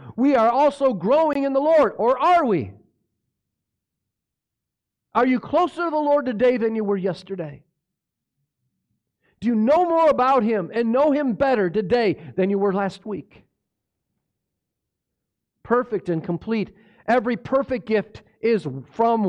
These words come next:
where? This is a key text, and I'm, we're gonna talk about this today. It's so important. Bec-, and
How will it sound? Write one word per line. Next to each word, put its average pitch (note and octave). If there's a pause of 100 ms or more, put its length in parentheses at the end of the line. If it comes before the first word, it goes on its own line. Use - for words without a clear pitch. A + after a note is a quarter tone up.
where? F#3+
This E3
is C3
a B2
key C4+
text, - (260)
and D#3
I'm, D#3+
we're D#3+
gonna E3+
talk A3+
about F3+
this E3+
today. D#3+
It's D#3
so C4+
important. - (1080)
Bec-, - (160)
and C#3